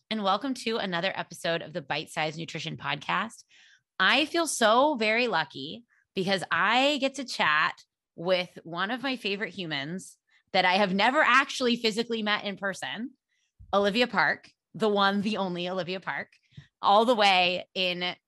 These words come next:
South Korea. I am now in Los Angeles. Olivia's in South Korea.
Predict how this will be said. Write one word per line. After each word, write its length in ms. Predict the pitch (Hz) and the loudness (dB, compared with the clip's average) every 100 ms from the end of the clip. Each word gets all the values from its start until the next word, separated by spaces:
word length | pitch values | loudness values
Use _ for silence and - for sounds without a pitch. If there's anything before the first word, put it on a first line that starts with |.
| _ | _
South 420 | - 185 180 - | -6 -4 -4 -6
Korea. 480 | 208 175 147 143 - | -8 -6 -6 -8 -4
I 380 | 180 190 214 226 | 2 6 6 4
am 280 | - 190 185 - | 0 -4 -6 -6
now 220 | 185 165 | -2 -2
in 220 | 160 156 _ | -4 -12 _
Los 220 | 165 156 | -12 -8
Angeles. 460 | 277 262 233 233 - | -8 -8 -6 -6 -6
Olivia's 340 | 180 160 160 | -6 -6 -6
in 80 | 147 | -6
South 200 | 147 147 | -6 -6
Korea. 400 | - 196 196 185 | -2 2 4 2